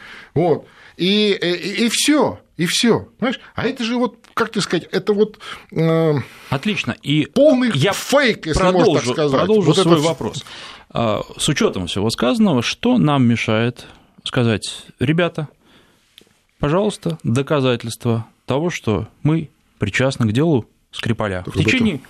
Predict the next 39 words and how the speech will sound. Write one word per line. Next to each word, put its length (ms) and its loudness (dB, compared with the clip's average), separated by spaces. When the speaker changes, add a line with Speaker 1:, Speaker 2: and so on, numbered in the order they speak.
Speaker 2:
суток. 520 -2
Speaker 1:
так 160 -4
об 100 0
этом 200 -2
уже 100 -8
сказано 500 -6
раз 200 -4
десять. 440 -6
Speaker 2:
И 80 0
дальше, 480 -2
если 240 0
они 180 4
в 60 -14
течение 360 2
суток, 320 -2
ну 80 4
или 80 2
там 200 -4
тр-, 140 -4
трёх 300 -2
суток, 280 -6
неважно, 300 -2
тут 220 -8
уж 220 -6
специалисты 520 -2
пусть 200 -2
время 260 2
определяют, 460 2
если 260 0
они 380 4
не 220 2
предоставляют 540 -2
таких 260 -4
доказательств, 500 -6
мы 140 2
просто 420 -2
перестаём 580 0
с 120 -10
ними 260 4